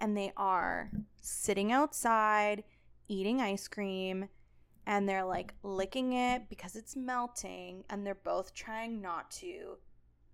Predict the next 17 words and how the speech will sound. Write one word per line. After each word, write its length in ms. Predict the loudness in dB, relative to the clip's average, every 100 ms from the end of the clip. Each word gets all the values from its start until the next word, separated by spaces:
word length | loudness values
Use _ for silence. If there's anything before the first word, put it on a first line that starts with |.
| -8 2
absolutely 640 | 2 2 -10 -10 -12 -12
combust. 800 | -12 -10 -8 -8 -8 -8 -8 -10 -12
<laughs> 800 | -8 -10 -10 -20 -20 -20 -20 -2
Like, 580 | 2 4 4 4 -2 -12 -16 -20 -20 -20 -20 -20 -20 0
they're 180 | 2 4
just 320 | 6 4 4
erotically 580 | 2 10 10 10 4 -6
eating 300 | -4 -4 -2
ice 220 | -4 -4
cream 140 | -6
in 140 | -6 -6
front 220 | -6 -6
of 80 | -8
each 160 | -8
other, 180 | -6 -6
and 220 | -6 -6
they 180 | -8 -12